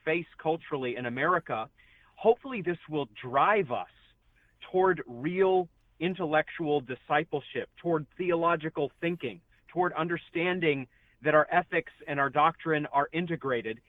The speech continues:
and hopefully we'll see that six percent <laughs> number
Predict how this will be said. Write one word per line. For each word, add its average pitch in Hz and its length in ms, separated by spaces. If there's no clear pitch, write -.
and 127 120
hopefully 165 500
we'll 139 260
see 175 100
that 147 180
six 185 120
percent 160 560
<laughs> - 40
number 165 420